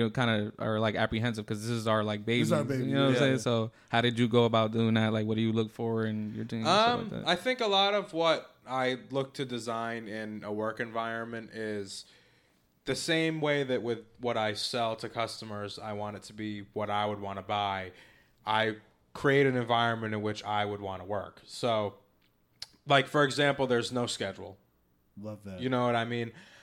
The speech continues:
Speaker 3: Um,
Speaker 1: 'Cause it's gonna show how much you work anyway,
Speaker 3: correct. But
Speaker 1: regardless.
Speaker 3: there's also no hourly wage.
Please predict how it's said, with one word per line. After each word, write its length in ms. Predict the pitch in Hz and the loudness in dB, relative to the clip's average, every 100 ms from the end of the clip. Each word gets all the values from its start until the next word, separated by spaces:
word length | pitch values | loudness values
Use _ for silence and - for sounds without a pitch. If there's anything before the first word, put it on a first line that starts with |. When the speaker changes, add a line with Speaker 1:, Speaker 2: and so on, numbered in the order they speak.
| - _ 117 | -20 _ -2
Speaker 3:
Um, 380 | 117 113 107 | 0 0 0
Speaker 1:
'Cause 140 | 104 107 | 0 0
it's 120 | 107 | 2
gonna 180 | 135 120 | 2 2
show 200 | - 120 | 2 2
how 120 | 113 | 2
much 180 | 110 107 | 0 -2
you 80 | 113 | 0
work 220 | 113 110 | 0 0
anyway, 160 | 117 143 | 4 6
Speaker 3:
correct. 140 | 123 113 | 6 4
But 40 | |
Speaker 1:
regardless. 200 | 113 139 | 6 8
Speaker 3:
there's 240 | 175 160 180 | 8 8 10
also 420 | 190 - 170 143 | 8 8 4 2
no 320 | 143 143 135 | 4 6 6
hourly 440 | 123 123 120 107 | 4 4 2 0
wage. 520 | 104 107 98 - - | -2 -4 -6 -12 -18